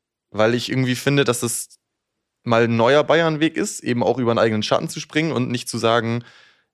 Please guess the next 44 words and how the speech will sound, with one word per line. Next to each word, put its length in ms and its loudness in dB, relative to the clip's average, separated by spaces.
wir 720 2
beharren 320 2
da 60 2
jetzt 200 0
auf 100 -4
unsere 220 -2
Meinung, 600 0
die 280 -6
rückblickend 500 -2
vielleicht 260 0
auch 60 -2
nicht 160 -4
die 40 -10
beste 460 -2
war, 300 0
sondern 360 2
jetzt 220 0
eben 160 0
mit 80 0
neuen 240 2
Gesichtern, 520 -2
eben 240 -4
Eberl 380 2
und 220 -4
Freund 420 0
und 160 -2
nicht 160 -2
mehr 240 2
Salihamidzic 720 -4
und 200 -6
Ka-, 200 -4
Kahn, 440 0
ja, 160 2
wieder 140 2
neu 200 4
anfangen 300 -2
zu 120 -10
scha-, 360 -2
starten 440 0
und 160 -2
eben 160 -2
zu 100 -12
sagen, 260 2
okay, 420 -2